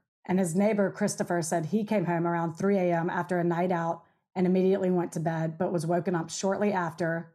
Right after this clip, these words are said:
between three thirty and four thirty, by fighting he heard from Jesse's apartment.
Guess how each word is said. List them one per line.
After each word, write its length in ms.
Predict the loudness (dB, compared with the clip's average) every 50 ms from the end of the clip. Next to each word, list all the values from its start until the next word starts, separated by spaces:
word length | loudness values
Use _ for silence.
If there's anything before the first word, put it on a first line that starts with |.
| _
between 320 | -10 -8 -4 -2 -2 -2 -2
three 180 | 0 0 0
thirty 240 | 0 0 0 2 2 2
and 120 | 0 0
four 180 | 0 0 0 0
thirty, 400 | 0 -2 -2 0 -2 -2 -4 -6 -12 -20 _ _ _ _ _ _
by 120 | -2 -2 -2
fighting 540 | -2 -2 -2 0 2 2 2 2 2 2 2
he 140 | 0 0
heard 320 | 0 0 0 0 -2 -2 -2
from 160 | -2 -4 -2 -2
Jesse's 360 | -2 -2 -2 0 -2 -2 -2
apartment. 500 | -2 -2 -4 -4 -6 -6 -8 -12 -14 -14